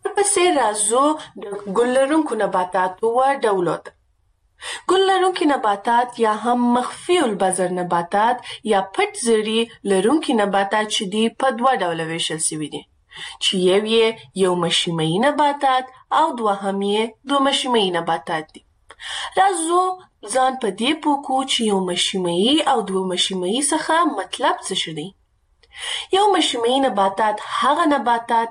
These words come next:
دي چې دانې یې یوازې او یوازې له یوې پلې څخه جوړ سوي اوسي، لکه غنم، اوربشې او جوار.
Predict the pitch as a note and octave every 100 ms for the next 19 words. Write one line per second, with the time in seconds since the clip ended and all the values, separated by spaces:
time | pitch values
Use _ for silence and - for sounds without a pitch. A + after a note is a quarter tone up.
0 | - A3+ A#3+ - - - G3+ E3+ F#3 F3
1 | E3+ F#3+ A#3 B3 B3 B3 - - G3+ G3
2 | A3 B3+ D#4 E4+ D4+ C4 B3 A#3 A#3 A3+
3 | B3 B3 - A3+ A3 G#3 G3+ G3+ B3 C#4+
4 | A3+ F3 E3+ - - E3+ E3+ - E3+ D#3+
5 | D#3+ D#3+ - - - _ _ _ _ _
6 | _ _ _ - - - G#3 A#3 A#3 G#3+
7 | G3+ G3+ - F3+ E3+ F3 E3+ F3 F#3+ G3+
8 | G#3 - - F3 E3 D#3+ F3+ G3+ - G3
9 | G3+ - - B3 C#4 D#4 D#4+ - G3+ E3+
10 | D3+